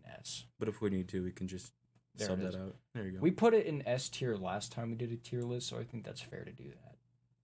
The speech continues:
Speaker 1: that. Um, do you want me to go again since I
Speaker 2: Yeah,
Speaker 1: kinda
Speaker 2: go ahead.
Speaker 1: just, all right.
Speaker 2: Uh, that was a free one.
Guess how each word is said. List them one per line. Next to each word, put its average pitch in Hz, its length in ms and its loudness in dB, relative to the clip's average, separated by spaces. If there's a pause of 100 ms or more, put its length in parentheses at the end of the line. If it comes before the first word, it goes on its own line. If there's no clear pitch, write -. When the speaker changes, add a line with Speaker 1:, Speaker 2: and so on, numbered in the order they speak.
(760)
Speaker 1:
that. 101 60 -6
Um, 92 360 -4 (920)
do 110 100 4
you 117 80 6
want 120 200 8
me 120 80 4
to 120 60 4
go 110 200 6
again 107 260 2
since 104 260 -2
I 98 40 2
Speaker 2:
Yeah, 95 40 -4 (120)
Speaker 1:
kinda 107 80 4
Speaker 2:
go 101 40 4
ahead. 101 60 2
Speaker 1:
just, 98 300 -2 (200)
all 87 80 -4
right. 87 80 -4
Speaker 2:
Uh, 101 200 2
that 101 120 4
was 95 100 0
a 92 60 0
free 98 220 0
one. 98 280 0